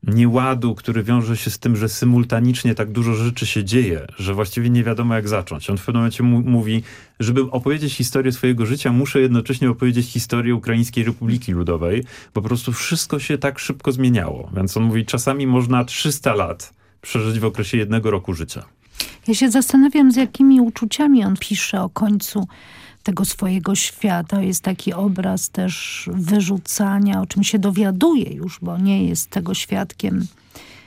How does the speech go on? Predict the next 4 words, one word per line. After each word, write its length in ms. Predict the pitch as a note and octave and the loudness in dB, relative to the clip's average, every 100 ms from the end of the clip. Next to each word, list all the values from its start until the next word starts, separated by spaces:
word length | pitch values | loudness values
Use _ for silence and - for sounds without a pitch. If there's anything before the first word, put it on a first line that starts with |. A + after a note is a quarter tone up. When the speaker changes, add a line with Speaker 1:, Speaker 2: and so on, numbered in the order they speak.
| _ - | _ -14
Speaker 2:
z 480 | - - - - F#3 | -10 -4 -2 0 0
rodzinnego 680 | F#3 E3 F#3 G3+ G3 F#3 G3+ | -2 -2 2 4 2 0 -2
grobowca 840 | F#3 F#3+ F3 E3+ - - F3+ F3+ | 0 -2 -2 -6 -6 -4 -2 -4
zwłok 640 | - F3 F3+ E3 - - | -6 -6 -6 -6 -10 -18